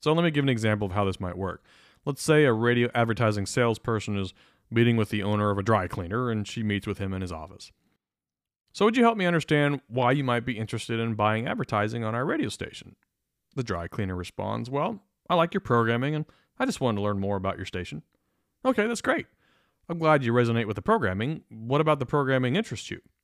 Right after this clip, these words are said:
The dry cleaner responds, "It's family friendly. We're a family-owned company, and we want to build long-term, friendly relationships with our customers.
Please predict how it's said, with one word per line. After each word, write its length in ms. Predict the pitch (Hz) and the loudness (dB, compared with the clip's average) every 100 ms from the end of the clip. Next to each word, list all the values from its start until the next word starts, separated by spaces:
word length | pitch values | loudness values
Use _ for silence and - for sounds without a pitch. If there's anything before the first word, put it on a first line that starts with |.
| _ _ _ _ _ _ | _ _ _ _ _ _
The 80 | 143 | -6
dry 220 | 131 101 | 0 0
cleaner 280 | 92 113 101 | 0 -2 -2
responds, 600 | 95 - 107 107 104 - - - | -4 -4 -2 -2 -4 -8 -16 -12
"It's 140 | 302 | -12
family 320 | - 165 170 120 | -4 -2 0 0
friendly. 480 | - 160 104 143 - _ _ _ _ - | 2 0 0 -4 -6 _ _ _ _ -2
We're 140 | 160 | 0
a 60 | 190 | 2
family-owned 680 | 147 127 117 123 110 110 | 2 2 2 0 0 0
company, 420 | 98 110 95 120 156 | -2 -2 -2 -4 -2
and 140 | 151 | -2
we 80 | 127 | -2
want 220 | 120 113 | -2 -2
to 80 | 110 | -4
build 320 | 110 110 104 | 0 0 0
long-term, 800 | 95 107 113 110 113 107 117 120 | 0 0 0 -2 -2 -2 -2 -6
friendly 380 | - 127 120 127 | -2 0 0 0
relationships 600 | 117 107 123 117 127 - | -2 -2 -4 -4 -4 -4
with 120 | 131 | -6
our 80 | 135 | -2
customers. 580 | 208 214 - 90 - | -2 -2 -8 -12 -14